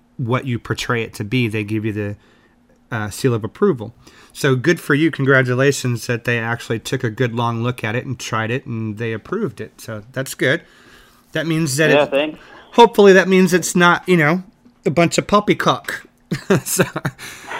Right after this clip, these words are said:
Speaker 2: <laughs> No, they gave me some excellent feedback.
Speaker 1: Good.
Speaker 2: Uh, I'm actually amazed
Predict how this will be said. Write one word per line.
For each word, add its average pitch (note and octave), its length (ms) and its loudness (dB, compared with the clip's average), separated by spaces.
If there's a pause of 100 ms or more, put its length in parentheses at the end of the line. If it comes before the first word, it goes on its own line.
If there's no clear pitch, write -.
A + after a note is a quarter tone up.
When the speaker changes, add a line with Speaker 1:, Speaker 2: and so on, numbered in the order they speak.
(200)
Speaker 2:
<laughs> G#3+ 180 2 (920)
No, C3 180 8
they C#3 120 6
gave F3+ 220 6
me C3+ 180 4
some A#2 240 4
excellent A#2 640 4 (240)
feedback. G2 720 2
Speaker 1:
Good. D3+ 200 0 (280)
Speaker 2:
Uh, A2 340 6
I'm A#2 240 4
actually A2 640 2 (120)
amazed A2+ 600 2